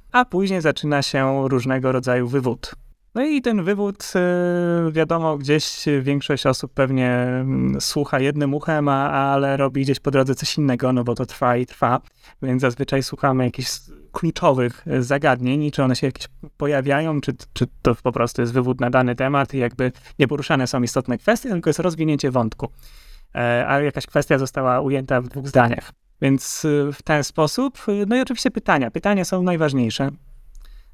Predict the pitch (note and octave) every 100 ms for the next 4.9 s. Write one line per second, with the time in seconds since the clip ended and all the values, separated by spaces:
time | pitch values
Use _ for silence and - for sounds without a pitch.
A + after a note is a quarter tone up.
0 | - C3+ D3+ D3+ C#3+ D3 D3+ D3 D#3+ -
1 | D#3 - D3+ D#3+ D3 C#3+ C#3 C3+ B2+ C3+
2 | C#3 C3 B2+ B2+ - C3 C3 C#3 B2+ B2
3 | B2 B2 - - - - C3+ D3 C#3+ -
4 | - C#3+ C3+ - B2 B2+ C3 A2